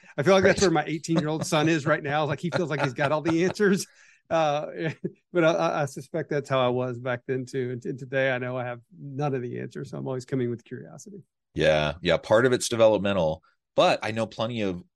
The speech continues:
Speaker 2: people that are mature and have lots of life experience who think they have all the answers.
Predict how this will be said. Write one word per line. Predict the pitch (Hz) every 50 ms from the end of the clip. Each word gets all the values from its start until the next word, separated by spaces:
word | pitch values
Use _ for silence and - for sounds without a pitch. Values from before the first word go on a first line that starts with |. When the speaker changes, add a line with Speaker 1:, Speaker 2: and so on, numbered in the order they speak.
| _ _ _ _ _ _ _ _ _ _ -
Speaker 2:
people | - 104 101 - 101 92
that | 87 90 87 85
are | 82 80
mature | 78 80 80 - - - 87 82 85 87 92 90
and | 85 78
have | 78 82 80 -
lots | 78 78 80 - -
of | 67 65 - -
life | 80 76 76 -
experience | 73 - - - 78 76 76 76 71 -
who | - 71
think | - 80 80 -
they | - 76 76
have | 78 73
all | 73 71
the | 71 76 71
answers. | 71 71 - - 71 65 - -